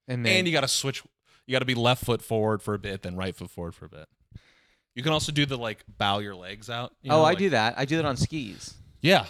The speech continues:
Speaker 2: yeah, yeah.
Speaker 1: Yeah. Do you
Speaker 2: The snow, what do you, the
Speaker 1: Oh, pizza and, uh, French fries?
Speaker 2: Yes.
Speaker 1: Do you catch the eyes of ladies when you're rollerblading?
Speaker 2: So many.
Speaker 1: Uh, honestly, I, I'm,
Speaker 2: <laughs> I
Speaker 1: I'm
Speaker 2: don't
Speaker 1: t-,
Speaker 2: think so.
Speaker 1: I'm being serious.
Speaker 2: I don't think so.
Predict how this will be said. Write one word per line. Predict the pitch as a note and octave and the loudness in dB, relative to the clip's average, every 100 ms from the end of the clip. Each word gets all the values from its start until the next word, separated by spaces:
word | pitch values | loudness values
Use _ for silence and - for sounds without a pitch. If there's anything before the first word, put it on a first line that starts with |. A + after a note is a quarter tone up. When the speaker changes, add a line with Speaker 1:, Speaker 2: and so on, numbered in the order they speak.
| - | -6
Speaker 2:
yeah, | C4 | -4
yeah. | E4+ D#4 G2 B3 | 0 0 -2 -4
Speaker 1:
Yeah. | D3 - - - _ - | -4 -4 -12 -20 _ -14
Do | C3+ | -6
you | E3+ E3+ G3+ A3+ F#3 | -4 -4 -6 -2 0
Speaker 2:
The | A#2+ | 0
snow, | A2+ - C3 B2+ | 0 -2 -4 -6
what | C3+ | -10
do | E3 | -10
you, | - _ C3 | -16 _ -12
the | B2 A2 G#2+ _ _ - | -10 -10 -16 _ _ -2
Speaker 1:
Oh, | B2+ G2+ - | 0 0 -4
pizza | - C3 - | -4 -4 -2
and, | B2+ A2+ G#2 G2+ | -2 0 -2 -4
uh, | G2+ G2 | -4 -4
French | A2+ G#2+ | -6 -6
fries? | C#3 D#3 | -4 -2
Speaker 2:
Yes. | B2 G2+ - - - - - _ _ _ _ D#3+ C3+ | 0 -2 -2 -4 -4 -8 -20 _ _ _ _ -20 -8
Speaker 1:
Do | D#3+ E3+ | -6 -6
you | D#3 F#3 B3 B3 A#3+ F3 - | -6 -8 -8 -8 -10 -12 -8
catch | D#3+ D#3 - | -6 -6 -8
the | D3 | -8
eyes | B2+ C3+ B2+ | -6 -6 -8
of | A2+ | -8
ladies | A2+ A#2 C3+ C3+ | -8 -8 -10 -10
when | C3+ C3 | -10 -8
you're | B2+ | -8
rollerblading? | B2 B2+ C#3 D3+ D#3+ F#3+ | -8 -6 -8 -8 -10 -6
Speaker 2:
So | A#3 - E2+ - | -6 -6 -10 -16
many. | - D2+ C3+ | -20 -16 -10
Speaker 1:
Uh, | C#3+ A#2 | -6 0
honestly, | F3+ F3+ | 2 2
I, | D3 | 0
I'm, | D#3+ | 0
Speaker 2:
<laughs> | |
I | C#3+ F#3 | 0 0
Speaker 1:
I'm | E3+ | 2
Speaker 2:
don't | F#3+ | 0
Speaker 1:
t-, | - | -2
Speaker 2:
think | - E4 - | -8 -8 -8
so. | - E3 E3 - | -8 -6 -4 -2
Speaker 1:
I'm | G3+ | -2
being | D#4 | -2
serious. | G3+ G#3 G4+ C3+ - - | 0 2 2 0 -6 -2
Speaker 2:
I | C#3+ | 0
don't | A2+ | 0
think | F#2+ F#2+ | -2 -10
so. | - D2 | -12 -14